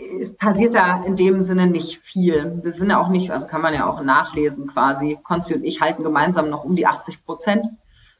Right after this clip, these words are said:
Ähm, und der Rest ist quasi extern, inklusive aber auch David, äh, der eher der dritte Mitgründer war. Ähm,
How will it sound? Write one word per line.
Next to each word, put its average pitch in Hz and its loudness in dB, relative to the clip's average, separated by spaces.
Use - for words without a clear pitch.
Ähm, 165 2
und 180 -4
der 160 0
Rest 175 -8
ist 156 -10
quasi 165 0
extern, - 0
inklusive 190 2
aber 139 2
auch 143 2
David, 214 2
äh, 175 -10
der 165 -8
eher 160 -8
der 160 -12
dritte 180 -12
Mitgründer 185 -4
war. 175 2
Ähm, 165 2